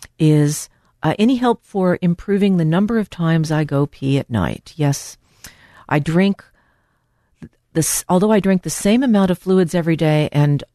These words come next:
stop drinking at two P M, still the number of times per night changes, ranging from one through six. And Shaul, that's a very, very interesting fact that you're giving me there. And so I have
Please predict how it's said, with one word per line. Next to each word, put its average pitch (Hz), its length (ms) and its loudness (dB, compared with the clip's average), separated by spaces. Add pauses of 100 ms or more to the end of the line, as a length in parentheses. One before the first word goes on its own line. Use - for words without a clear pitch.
(120)
stop - 460 -4
drinking 175 380 -2
at - 100 -10
two - 180 -8
P - 220 -6
M, 143 240 0
still 233 440 -2
the 175 100 -2
number 214 360 0
of 190 120 -4
times 180 360 -2
per - 180 -12
night 151 320 -2
changes, 185 720 -2 (440)
ranging 170 400 2
from 143 320 -4
one 202 300 2
through 165 340 -4
six. - 800 -8 (460)
And 160 120 -2
Shaul, 208 280 0
that's 226 260 0
a 170 120 -8 (100)
very, 233 280 0
very 202 460 -2
interesting 156 880 -2 (100)
fact - 580 -12
that - 200 -6
you're 131 80 -4
giving - 360 -4
me - 100 -6
there. - 300 -4 (720)
And 156 360 -2 (420)
so 170 480 0 (460)
I 160 80 2
have 180 340 0